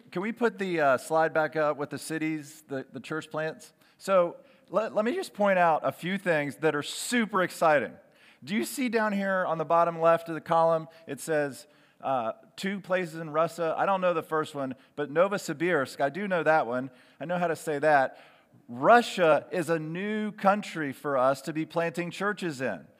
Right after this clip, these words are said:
That means that we have a new movement leader who is passionate about multiplying churches throughout Russia. That's super exciting. That happened because you've given to support Good News Church, and we've invested thirteen percent.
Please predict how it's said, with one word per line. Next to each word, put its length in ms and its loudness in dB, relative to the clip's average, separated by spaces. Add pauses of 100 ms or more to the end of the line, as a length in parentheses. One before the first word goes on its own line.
(140)
That 220 6
means 340 -6
that 120 -2
we 160 -4
have 180 2
a 100 0
new 360 -6
movement 640 -4
leader 460 -6 (240)
who 240 0
is 160 -2
passionate 960 0 (180)
about 340 6
multiplying 680 2
churches 760 -2
throughout 420 4
Russia. 540 4 (180)
That's 260 4
super 440 -4
exciting. 640 4 (560)
That 240 6
happened 800 0 (220)
because 360 -6
you've 400 -6
given 500 -2
to 120 -12
support 480 -6
Good 160 -6
News 240 -10
Church, 400 -8
and 100 -10
we've 160 -6
invested 720 -6
thirteen 420 -6
percent. 440 -2